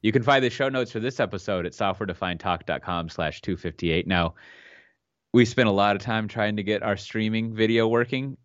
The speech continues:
and it worked for a while, and then I don't know what happened. I think I,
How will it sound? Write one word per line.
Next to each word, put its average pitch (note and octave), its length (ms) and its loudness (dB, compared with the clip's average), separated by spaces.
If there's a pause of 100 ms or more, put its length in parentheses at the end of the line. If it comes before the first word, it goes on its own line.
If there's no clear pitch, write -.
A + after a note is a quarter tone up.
and F#2+ 300 0
it G#2 100 2
worked A#2 300 4
for B2+ 160 2
a A#2 40 4
while, A2+ 460 4
and G2+ 160 -6
then G2+ 100 -4
I G2 220 -4
don't G#2 140 -2
know G2 100 -2
what F#2 160 -2
happened. E2 480 -10 (400)
I F2+ 160 -4
think G#2+ 200 -2
I, G2 120 2